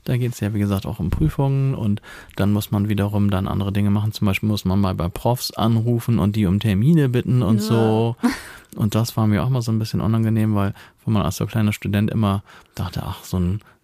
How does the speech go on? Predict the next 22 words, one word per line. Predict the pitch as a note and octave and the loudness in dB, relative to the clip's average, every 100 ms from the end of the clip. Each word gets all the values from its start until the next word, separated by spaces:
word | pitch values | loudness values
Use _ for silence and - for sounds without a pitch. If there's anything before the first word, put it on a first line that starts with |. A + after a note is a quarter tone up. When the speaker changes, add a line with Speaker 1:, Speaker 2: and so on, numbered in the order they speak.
| - - - | -20 -16 -8
Speaker 1:
großer, | A2+ G#2+ A2 | -2 0 0
legendärer | G2+ G#2 G2+ G2 A2 G#2+ | 0 2 2 2 2 0
Professor | - - F#2+ A#2 A#2 C3 A#2+ | -2 -4 -2 -2 -2 0 2
muss | A#2 G#2+ | 0 0
sich | A#2 | 0
jetzt | A2 G2+ | 0 0
mit | G#2+ G2+ - | -2 -2 -2
mir, | A2 A2 | 0 0
doofem | A2 G#2 G#2+ A2 | 0 0 2 0
kleinen | A#2 G#2 G#2 | 0 0 0
Student, | - G2+ G#2+ C3 | -2 0 0 0
da | A2 | 0
rumärgern. | A#2 C3 - A#2+ B2 B2+ A#2 | 2 2 2 2 2 2 2
Speaker 2:
<laughs> | |
Speaker 1:
Jetzt | G#2+ B2 | 0 0
muss | A2+ | 0
ich | A2+ | 0
da | G#2+ | 0
anrufen | - B2+ B2+ C3 A#2 | 0 0 0 0 0
und | |
den | A2+ G#2+ | 2 2
nerven. | G2+ A#2 C3+ B2+ | 2 0 0 -2